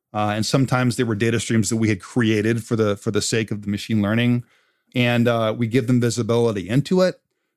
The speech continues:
We give, uh, them visibility, if they want, into the decisions that the system is making.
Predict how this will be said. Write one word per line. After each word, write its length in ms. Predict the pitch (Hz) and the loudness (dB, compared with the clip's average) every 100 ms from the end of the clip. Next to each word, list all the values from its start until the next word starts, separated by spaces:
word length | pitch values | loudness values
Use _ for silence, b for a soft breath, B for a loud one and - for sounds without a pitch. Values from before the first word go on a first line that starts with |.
| - | -4
We 140 | 117 | -2
give, 340 | 117 123 107 | 0 0 -2
uh, 220 | 120 117 107 | -4 -2 0
them 220 | 120 117 | 2 2
visibility, 640 | 123 120 120 123 120 120 | 2 0 0 2 2 0
if 100 | 117 | 0
they 100 | 123 | 0
want, 400 | 113 120 120 117 | 0 2 2 -2
into 480 | 120 120 - 123 117 | -2 -2 0 0 2
the 100 | 110 | 0
decisions 840 | 104 104 - 120 120 139 143 127 - | -2 -2 -2 -2 2 2 2 -2 -4
that 180 | 117 | -4
the 80 | 113 | -2
system 420 | - 135 - 120 | -2 -2 0 0
is 100 | 107 | 0
making. 540 | 104 104 104 156 175 | 0 0 0 2 2